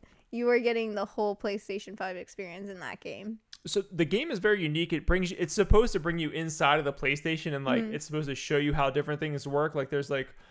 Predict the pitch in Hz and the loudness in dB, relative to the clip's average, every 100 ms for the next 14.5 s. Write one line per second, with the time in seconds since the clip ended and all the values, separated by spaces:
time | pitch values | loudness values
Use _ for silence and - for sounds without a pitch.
0 | - _ - 151 151 147 131 - 175 151 | -20 _ -8 -2 0 0 -2 -2 -2 0
1 | 143 135 - 160 175 156 165 160 160 233 | -4 -6 -4 -2 -2 -4 -2 0 2 4
2 | 196 147 151 - 156 170 - 143 151 147 | 2 2 -2 -2 -4 -2 0 2 2 0
3 | 135 - 151 147 143 131 - - _ - | -4 -4 -4 -2 -2 -2 -6 -20 _ -4
4 | 196 175 160 160 151 156 127 190 - 165 | 4 6 6 0 -2 -4 -2 0 2 2
5 | 160 170 170 170 254 190 180 151 143 139 | 4 6 6 2 -4 -2 -2 -2 -4 -6
6 | 170 160 170 160 170 175 170 277 277 330 | -8 -8 -6 -2 -2 -2 -2 0 4 6
7 | - 269 214 233 202 156 202 196 170 160 | 6 4 4 4 4 4 2 2 0 6
8 | 175 208 143 139 151 135 135 226 185 - | 8 6 2 0 2 4 2 -2 -6 -8
9 | - _ 170 160 156 151 151 147 180 196 | -20 _ -2 0 -2 -4 -4 2 4 4
10 | 165 151 180 165 147 147 143 147 147 196 | 0 2 2 4 2 2 2 0 0 -2
11 | 190 139 139 220 208 196 214 - _ _ | -2 -4 -6 -6 -6 -8 -12 -16 _ _
12 | _ - 208 240 196 185 160 185 180 180 | _ 4 4 4 -2 -4 -4 -2 0 -2
13 | 151 143 156 180 156 139 131 131 151 143 | -4 0 2 2 2 0 -2 0 2 2
14 | 147 165 135 - | 4 4 2 0